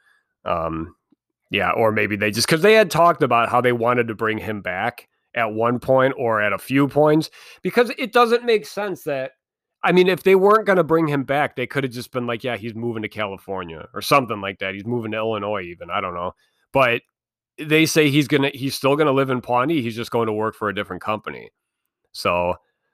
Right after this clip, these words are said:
yeah, it's kinda weird that he's, I, I just,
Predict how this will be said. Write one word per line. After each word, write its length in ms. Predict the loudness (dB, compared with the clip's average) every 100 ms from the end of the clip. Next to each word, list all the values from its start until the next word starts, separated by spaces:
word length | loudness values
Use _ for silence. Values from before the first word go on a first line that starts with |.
| _ -4
yeah, 120 | -2
it's 100 | -2
kinda 200 | -2 0
weird 280 | 0 0 0
that 180 | -2 -4
he's, 420 | -6 -8 -8 -10 -8 -10 -8
I, 240 | -4 0 2
I 60 |
just, 280 | 2 2 0